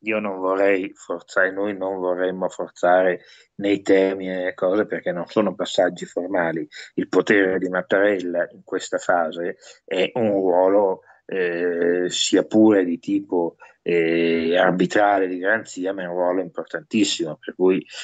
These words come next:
eh, io credo che non si debba anticipare veramente,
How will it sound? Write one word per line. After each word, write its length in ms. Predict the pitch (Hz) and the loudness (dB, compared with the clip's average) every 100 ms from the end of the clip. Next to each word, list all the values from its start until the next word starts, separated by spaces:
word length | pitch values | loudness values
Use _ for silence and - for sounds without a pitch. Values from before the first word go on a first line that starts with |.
| - - | -18 -4
eh, 360 | - 98 95 87 | 0 4 4 2
io 200 | 92 113 | 4 4
credo 360 | - 104 101 101 | 2 -2 0 -2
che 140 | 101 | -4
non 160 | 92 92 | -6 -6
si 300 | - 90 90 | -6 -4 -2
debba 480 | 95 98 92 95 - | -2 0 2 0 0
anticipare 840 | 101 - - - - 95 92 92 | -12 -12 -14 -14 -2 0 2 0
veramente, 840 | 92 87 90 90 92 - 90 85 | 0 -2 -6 -8 -10 -4 -4 -4